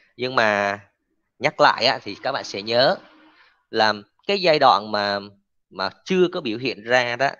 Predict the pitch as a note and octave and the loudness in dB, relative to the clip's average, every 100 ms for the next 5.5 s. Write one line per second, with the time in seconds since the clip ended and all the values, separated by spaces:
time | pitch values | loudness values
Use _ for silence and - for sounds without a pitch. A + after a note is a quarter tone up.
0 | _ _ - B2 G#2+ G2+ G#2+ F#2 C3+ C#3+ | _ _ -8 -6 -4 -6 -6 -6 -6 -8
1 | A2+ A2+ G#2 F2 A2+ A#2+ A2+ - _ _ | -8 -10 -10 -6 2 2 2 -6 _ _
2 | _ _ _ _ _ B2 A#2+ - F3+ F3+ | _ _ _ _ _ 0 0 0 -2 -2
3 | C#3+ A#2+ A2 A#2 B2 A#2 G2+ F#2+ F#2 _ | -6 -8 -8 -8 -4 -2 -2 -4 -10 _
4 | _ _ _ A2 G#2 G2+ A#2+ A#2 D3+ C#3 | _ _ _ -4 -4 -4 -4 -4 -2 -4
5 | G#2 G2 G#2+ A2 D2+ | -2 -6 -4 -4 -6